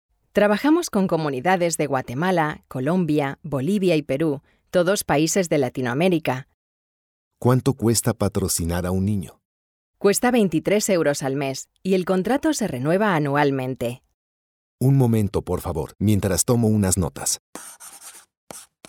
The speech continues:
Speaker 2: ¿A qué dedica la agencia el dinero donado por cada niño?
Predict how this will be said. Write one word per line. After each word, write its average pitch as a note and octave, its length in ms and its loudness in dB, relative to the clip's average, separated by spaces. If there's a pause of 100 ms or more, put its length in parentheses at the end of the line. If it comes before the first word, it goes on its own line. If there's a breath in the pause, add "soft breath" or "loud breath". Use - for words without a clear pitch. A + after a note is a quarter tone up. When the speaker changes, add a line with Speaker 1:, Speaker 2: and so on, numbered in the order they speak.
(1300)
Speaker 2:
¿A A2+ 120 2
qué D#3+ 240 4
dedica B2+ 400 2
la F2 100 -2
agencia G#2+ 500 -2
el F#2+ 120 -2
dinero A2 400 0
donado G2+ 420 0
por F2 240 -6
cada G2 300 -2
niño? C2+ 400 -10